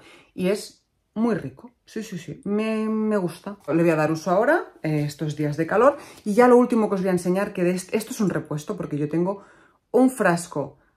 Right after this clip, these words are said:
de este eau de toilette y luego tengo otro de lo de parfum, que es Adjura, que este podría ser perfectamente mi perfume firma.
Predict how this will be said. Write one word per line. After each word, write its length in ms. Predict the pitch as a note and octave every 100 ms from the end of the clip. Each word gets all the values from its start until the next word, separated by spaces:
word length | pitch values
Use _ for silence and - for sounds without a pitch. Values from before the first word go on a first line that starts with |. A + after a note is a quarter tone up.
| _ _ _ _ -
de 160 | D#3+
este 220 | D#3+ -
eau 60 | E3+
de 100 | D#3+
toilette 320 | F#3+ C4 F4+
y 80 | F#3+
luego 200 | F3+ F#3
tengo 220 | G3+ G3
otro 240 | G#3+ B3 G#3+
de 80 |
lo 80 | E3+
de 100 | D#3+
parfum, 380 | D3 D3+ A3 A3+
que 120 | G#3
es 180 | G#3 -
Adjura, 680 | - D#3+ D3 F#3+ E3+ B3 C4+ -
que 60 |
este 240 | F#3+ - G3+
podría 260 | F3+ F3
ser 180 | F3 F3+
perfectamente 760 | E3+ F3+ F3+ F3 F#3 F#3 B3 - - -
mi 180 | G3 G3
perfume 460 | F#3+ E3 - F#3+ F3+
firma. 520 | C#3+ C#3 C3 B2+